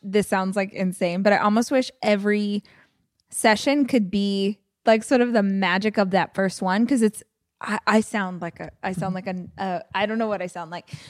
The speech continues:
but it's, you just sort of feel it energetically in your body in a way that,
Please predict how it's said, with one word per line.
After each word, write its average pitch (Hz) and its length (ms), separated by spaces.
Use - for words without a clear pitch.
but 254 140
it's, 226 280
you 214 180
just 233 180
sort 311 140
of 269 80
feel 226 460
it 196 180
energetically 190 640
in 180 60
your 175 100
body 175 500
in 180 120
a 175 60
way 180 260
that, 170 280